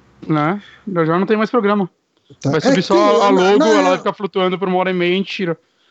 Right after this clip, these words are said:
Speaker 2: Na real, tinha todo aquele texto pra falar, mas só o fato de ter mudado só pra notícia, eu já achei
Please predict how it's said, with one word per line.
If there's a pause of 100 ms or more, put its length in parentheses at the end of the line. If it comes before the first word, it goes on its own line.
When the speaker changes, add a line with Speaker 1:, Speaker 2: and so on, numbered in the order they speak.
(140)
Speaker 2:
Na
real,
tinha
todo
aquele
texto
pra
falar,
mas
só
o
fato
de
ter
mudado
só
pra
notícia,
eu
já
achei